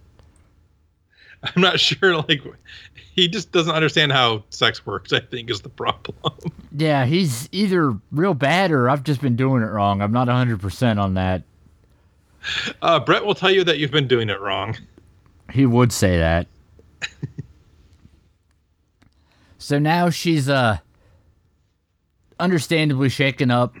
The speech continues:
Speaker 2: talks to the cops.
Speaker 1: Yeah, it's like, but they can't really charge him with anything. I mean,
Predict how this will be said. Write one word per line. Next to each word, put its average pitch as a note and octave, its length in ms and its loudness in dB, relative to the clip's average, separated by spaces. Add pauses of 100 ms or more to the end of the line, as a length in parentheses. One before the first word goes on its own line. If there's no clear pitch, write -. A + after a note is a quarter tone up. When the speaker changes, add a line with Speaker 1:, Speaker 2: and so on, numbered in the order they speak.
(480)
Speaker 2:
talks C3 320 -2
to C#3+ 100 4
the A#2 100 2
cops. - 680 0 (1600)
Speaker 1:
Yeah, G#3+ 420 4
it's F3 260 2
like, G3+ 140 2
but G3 200 0
they F3 120 2
can't A3+ 240 2
really A3 200 2 (140)
charge - 760 -2
him A#3+ 300 -2
with B3+ 240 -2
anything. C#4 840 0
I D#3+ 140 2
mean, E3 360 2